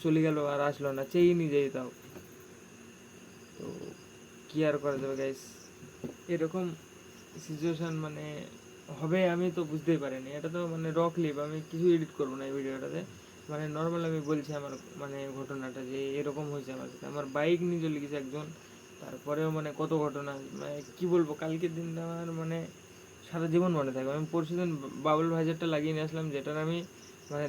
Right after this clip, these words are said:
দেখাতেও পারলাম না, যে দিনের বেলা দেখাবো, সেদিনকে মানে সাত দিয়ে আসলাম, তারপরে হয়তো ভাবলাম, তারপরে ভাবলাম আমি সাত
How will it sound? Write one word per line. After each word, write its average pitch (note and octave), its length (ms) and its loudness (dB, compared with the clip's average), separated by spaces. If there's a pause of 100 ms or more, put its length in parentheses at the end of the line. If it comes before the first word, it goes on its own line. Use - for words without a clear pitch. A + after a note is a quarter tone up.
দেখাতেও E3 400 4
পারলাম C#3+ 300 4
না, C3 80 -4 (120)
যে C#3 140 -2
দিনের D#3 260 2
বেলা D#3+ 240 4
দেখাবো, E3+ 280 4 (400)
সেদিনকে D#3+ 420 0 (100)
মানে D3+ 160 0 (100)
সাত D#3+ 240 0
দিয়ে E3 140 2
আসলাম, D#3+ 260 -2
তারপরে D3+ 280 -2
হয়তো D#3 280 0
ভাবলাম, D#3 260 0 (120)
তারপরে D#3+ 280 0
ভাবলাম D#3+ 340 2 (340)
আমি C#3+ 220 -8
সাত D3+ 120 -2